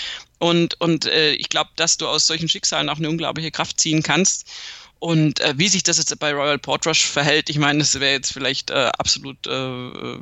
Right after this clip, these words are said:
ver-, vermessen, da jetzt zu sagen, okay, vielleicht kann er da Energien freisetzen, das weißt du nicht, weil einfach <laughs> Royal Portrush, äh, ist da doch,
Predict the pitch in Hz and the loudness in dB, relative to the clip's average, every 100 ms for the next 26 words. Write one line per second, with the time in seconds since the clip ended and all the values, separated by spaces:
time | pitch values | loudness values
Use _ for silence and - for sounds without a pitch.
0 | - - - 135 135 - 131 147 160 135 | -12 -12 -2 0 0 0 2 4 4 2
1 | 127 139 135 - - 107 127 123 - - | 2 4 2 2 2 0 -2 -6 -6 -2
2 | 131 - 131 135 - 127 139 131 131 131 | -2 -2 -2 -2 -2 -4 -2 0 0 0
3 | 156 175 - 143 151 143 - 131 - 87 | 0 0 2 2 2 2 0 0 -2 0
4 | 131 - 139 139 - - 135 135 - - | 0 -2 -4 -6 -6 -2 0 0 0 -2
5 | 139 143 - - 240 - - - - - | -4 -4 -4 0 0 -2 -6 -10 -10 -8
6 | - - - 170 160 - 156 - 156 - | -8 -10 -2 2 2 2 0 0 2 2
7 | - 110 - - 143 110 - | 2 0 0 0 -2 -2 -6